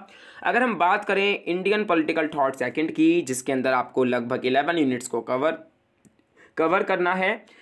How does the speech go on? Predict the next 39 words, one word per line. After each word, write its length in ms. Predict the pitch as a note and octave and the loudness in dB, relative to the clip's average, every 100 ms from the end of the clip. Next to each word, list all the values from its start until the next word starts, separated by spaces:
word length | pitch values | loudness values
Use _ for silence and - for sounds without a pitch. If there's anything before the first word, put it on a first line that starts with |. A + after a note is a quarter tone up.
| - | -6
जहाँ 200 | C3+ D3 D3+ | 0 0 2
पर 100 | D#3+ | 2
आपको 280 | D#3 D#3 C#3+ | 0 -2 -2
कवर 280 | D3+ D#3 | 0 0
करना 300 | D#3 D3+ D3+ | 0 0 0
है 220 | D#3 D3+ D3 | 0 0 0
राजा 300 | C3+ B2+ A#2+ | 0 0 -2
राम 280 | A#2 F3 G3 | 0 0 0
मोहन 340 | F#3 F3 D#3 | 0 0 0
रॉय 200 | C3 A#2+ | -2 -2
के 200 | A2+ A#2+ A2+ B2+ | -2 -2 -2 0
थॉट्स 280 | D#3+ F3+ | 0 -2
को, 340 | - G3 G3+ G3+ - - | 0 4 4 0 -12 -4
जहाँ 160 | C#3+ D3+ | -4 -2
पर 120 | D3 | -2
आपको 240 | C#3 C3+ | -2 -2
कवर 260 | B2+ D3 D#3+ | -2 -2 -2
करना 280 | D#3+ D3 D3 | -2 -2 -2
है 180 | C#3+ | -2
पंडिता 500 | C#3 C#3+ C#3+ C#3+ D3 | -2 -2 0 0 0
रमाबाई 540 | B2+ D3 A3 G#3+ F3+ E3 | 0 0 0 0 0 0
के 260 | D#3+ E3 | 0 -2
जेंडर 460 | C3+ C#3+ C3 B2+ B2 | -2 -2 0 0 -2
के 180 | A#2+ A#2 | -2 -4
कॉन्सेप्ट 520 | A2+ A2+ E3+ E3+ - | -4 -4 -2 -2 -2
को, 300 | F3 F3+ F#3 - - _ A#2+ | 0 2 0 -6 -20 _ -4
जहाँ 220 | C#3+ F3 | -2 0
पर 120 | F#3+ | 0
आपको 240 | F3 E3 | 0 0
कवर 260 | D3+ E3+ G3+ | 0 2 2
करना 300 | G3 E3 E3+ | 0 0 -2
है 200 | E3+ E3 | -2 -2
विवेकानंदा 760 | C#3+ D3+ G3 G3 E3 D#3 D3+ D3 | 0 0 0 0 2 2 2 2
का 240 | D3+ D3+ D3 - | 2 0 0 -2
आइडियल 400 | C#3+ D3 B2+ A#2+ | -2 0 -2 -4
सोसाइटी 520 | A#2+ A#2 B2+ C3+ G3 | -6 -4 -4 0 0
के 120 | F#3 | 0
कॉन्सेप्ट 460 | D#3 C#3+ D3+ C#3+ - | -4 -2 0 -2 0
को, 320 | D#3 D#3+ | 2 2